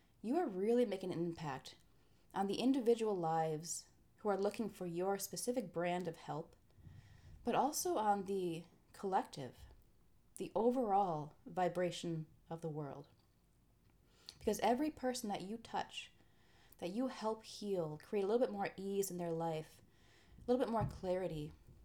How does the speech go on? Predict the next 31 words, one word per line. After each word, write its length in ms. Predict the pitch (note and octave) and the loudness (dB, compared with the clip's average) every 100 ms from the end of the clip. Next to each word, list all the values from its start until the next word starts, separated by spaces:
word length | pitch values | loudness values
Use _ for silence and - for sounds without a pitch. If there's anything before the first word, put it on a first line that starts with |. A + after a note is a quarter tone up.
| - - | -20 -2
that 200 | A#3+ F3+ | 0 2
ripples 440 | F3 G#3+ G#3+ A#3 - | 2 2 4 2 4
outward 440 | E3+ E3+ E3+ D3 - | 0 0 -4 -6 -6
to 60 | |
the 60 | D#3+ | -8
community 560 | - F3 F#3 G3 F3+ | -2 0 0 0 0
around 360 | D#3+ D#3 E3 F3+ | 0 2 0 0
them, 280 | F3+ F3 F3+ - - - - - - - - _ _ _ - _ - | 0 -2 -6 -12 -20 -20 -20 -20 -20 -20 -20 _ _ _ -20 _ -4
to 100 | F#3+ | 0
their 140 | F#3+ | 2
immediate 440 | G3+ A3+ G#3+ F#3+ - | 2 2 0 -2 -4
family, 680 | F3+ F3+ F#3 F#3 F3+ F3+ - _ - - _ - | -2 -2 0 -2 -4 -4 -8 _ -20 -20 _ -8
and 140 | F3 G3+ | -2 2
eventually 720 | F#3 A3+ B3 A3 E3 D#3 G#3 - - - - | 4 4 2 -2 0 -2 -6 -16 -20 -20 -10
to 100 | - | -6
the 100 | F#3 | -4
world. 360 | E3+ C#3+ B2+ - - - - - - - - - - - _ - - - - | -4 -4 -8 -12 -18 -20 -20 -20 -20 -20 -20 -20 -20 -20 _ -20 -16 -16 -8
So 160 | - A3+ | 2 4
it's 120 | A3 | 4
incredibly 500 | G3 - C#4 E4+ A#3+ | -2 2 2 4 2
important 480 | F3+ E3+ F#3 D#3 E3 | 0 -2 -2 0 -2
that 160 | D#3 | -4
you 80 | D3+ | -4
step 320 | D3+ - F3 | -4 -4 -4
into 220 | E3 E3 E3 | -6 -6 -6
this 180 | D#3 | -4
next 400 | F3+ F#3 - - | -4 -4 -6 -16
path 380 | - E3+ D#3 D#3 - _ _ _ E3+ | -8 -6 -6 -10 -20 _ _ _ -6
of 120 | E3 | -4
your 160 | D#3+ D#3 - | -4 -6 -6
evolution, 600 | E3 D3 D3+ - E3 | -6 -6 -6 -8 -8